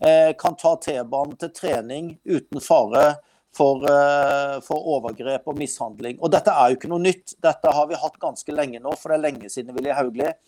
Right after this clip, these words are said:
Eh, og vi vet hvordan gjenger har terrorisert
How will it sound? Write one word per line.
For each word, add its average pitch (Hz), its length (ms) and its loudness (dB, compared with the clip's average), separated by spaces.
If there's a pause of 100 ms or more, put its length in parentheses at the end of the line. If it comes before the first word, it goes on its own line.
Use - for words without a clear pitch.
(580)
Eh, 139 400 6 (120)
og 147 80 -6
vi 160 100 0
vet 151 400 -4
hvordan 143 480 -8
gjenger 131 440 -2
har 139 120 -2
terrorisert 139 800 -4